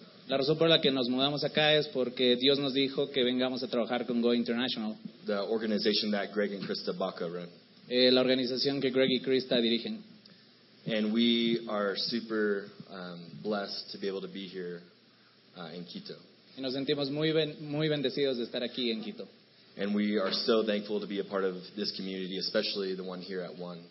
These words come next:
Speaker 1: Y muy agradecidos de ser parte de, de esta comunidad, especialmente la de One.
Speaker 2: So, thank you guys for being a part of that community and for coming tonight.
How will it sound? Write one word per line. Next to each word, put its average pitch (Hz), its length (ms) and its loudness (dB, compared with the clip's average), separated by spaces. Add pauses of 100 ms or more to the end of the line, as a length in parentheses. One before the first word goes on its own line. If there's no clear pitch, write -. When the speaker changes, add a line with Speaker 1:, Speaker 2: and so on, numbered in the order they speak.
(460)
Speaker 1:
Y 135 220 0
muy 147 200 2
agradecidos 143 580 4
de 131 80 0
ser 135 180 -6
parte 127 300 -2
de, 120 320 4
de 123 120 -2
esta 123 160 -8
comunidad, 123 440 0
especialmente 120 680 -2
la 110 120 0
de 107 80 -2
One. 104 240 -4 (420)
Speaker 2:
So, 101 400 2
thank 113 180 0
you 107 100 -2
guys 98 320 2
for 98 80 -2
being 95 240 -4
a 95 40 -6
part 95 200 0
of 92 80 -2
that 92 180 -4
community 90 520 -8 (260)
and 90 120 -8
for 90 120 -10
coming 90 240 -8
tonight. 87 300 -14